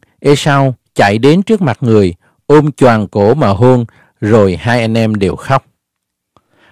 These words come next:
Đoạn Ê-sau nhướng mắt lên, thấy mấy người đàn bà và con cái thì hỏi rằng, "Các người mà em có đó là ai?"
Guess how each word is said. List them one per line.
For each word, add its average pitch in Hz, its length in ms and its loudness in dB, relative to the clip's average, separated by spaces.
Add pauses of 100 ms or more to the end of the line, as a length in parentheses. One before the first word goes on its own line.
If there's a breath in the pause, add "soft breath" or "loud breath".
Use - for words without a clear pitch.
Đoạn 104 300 0
Ê-sau 143 600 0
nhướng 165 340 2
mắt 208 180 0
lên, 135 280 2 (420)
thấy 180 180 2
mấy 208 160 2
người 139 180 2
đàn 107 200 -2
bà 104 240 2
và 92 100 -2
con 127 260 0
cái 131 240 2
thì 107 160 -4
hỏi 95 240 -4
rằng, 92 260 -2 (880)
"Các 202 200 -4
người 127 300 4
mà 110 120 0
em 139 300 0
có 139 280 2
đó 156 260 2
là 117 180 -2
ai?" 110 320 -2